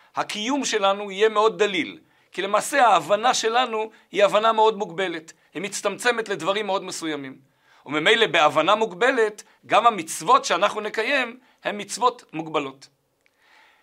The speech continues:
צריך להפוך את צורת החשיבה,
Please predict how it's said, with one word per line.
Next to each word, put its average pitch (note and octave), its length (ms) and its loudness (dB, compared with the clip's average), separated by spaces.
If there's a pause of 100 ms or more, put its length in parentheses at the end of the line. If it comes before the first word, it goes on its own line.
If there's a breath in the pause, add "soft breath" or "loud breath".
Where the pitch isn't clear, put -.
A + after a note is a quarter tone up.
(100)
צריך D#3+ 580 -2 (320)
להפוך C#3+ 680 0 (520)
את D3+ 60 -6
צורת F3+ 320 0
החשיבה, C3 420 -8